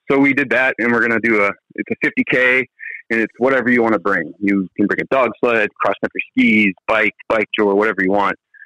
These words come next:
Run, you know, it's all self-supported. You know, it's trails marked, and we use Strava heat maps for our trails. And then we're gonna do a fifty K, and then I think we're gonna offer a hundred miler as well. So, um, Jeff Oatley and I last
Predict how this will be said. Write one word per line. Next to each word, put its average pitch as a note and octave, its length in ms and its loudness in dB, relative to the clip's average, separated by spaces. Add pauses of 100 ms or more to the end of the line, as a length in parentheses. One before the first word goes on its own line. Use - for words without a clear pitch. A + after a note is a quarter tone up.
(200)
Run, A2+ 420 0 (200)
you G2+ 100 -2
know, F#2 240 -2 (360)
it's G#2 140 -4
all A#2+ 140 2 (100)
self-supported. A2+ 760 0 (400)
You G2+ 100 0
know, F2+ 220 -2 (140)
it's G2 220 -4 (320)
trails A2+ 260 0
marked, G#2 300 0
and G#2 80 0
we G2+ 80 0
use F#2+ 200 -4
Strava G#2 400 0 (140)
heat B2 140 0
maps G#2 280 -2 (100)
for F#2 220 0 (480)
our F#2 140 -2
trails. G2+ 420 0 (720)
And A2+ 80 0
then G#2+ 160 2
we're G#2+ 80 2
gonna G#2+ 160 0
do G2 360 2 (160)
a - 120 -2
fifty - 280 0
K, A#2 360 2
and A2 120 2
then G#2 300 0 (120)
I - 80 -2
think A#2 200 -2 (140)
we're G#2 120 0
gonna F#2+ 160 0
offer G2+ 200 -2
a F2+ 120 0
hundred - 280 0
miler F2 160 -4 (180)
as - 140 -8
well. - 240 -2 (580)
So, D#2 160 0 (840)
um, F#2+ 400 -2
Jeff A#2+ 200 0
Oatley G#2+ 340 2
and G2+ 80 0
I G#2 200 0
last G2 260 -2